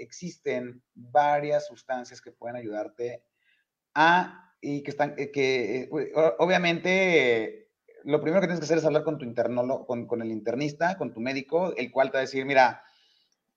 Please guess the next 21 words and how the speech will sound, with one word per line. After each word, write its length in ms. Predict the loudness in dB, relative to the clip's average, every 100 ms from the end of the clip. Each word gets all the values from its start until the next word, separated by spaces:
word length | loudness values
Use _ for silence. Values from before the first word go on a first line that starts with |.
| _ -20 -4
tienes 180 | -4 -2
que 60 |
tomar 420 | -4 2 2 2 -6 _ _ _ _
estos 480 | 0 0 0 -2 -4 -2
y 140 | 0
estos 200 | 2 0
medicamentos 880 | -4 -4 0 0 2 -2 -2 -6 -6
que 320 | -6 -8 -6
van 160 | -4 -2
a 40 |
ayudar 180 | 2 2
al 160 | 2 0
cuerpo 340 | -2 0 0
a 80 | -2
combatir 380 | -2 -2 0 0
al 100 | 0
virus", 200 | 0 -4
que 80 |
son, 140 | -2 -2
obviamente, 680 | 2 2 2 0 -2 -4
son 340 | -2 2 2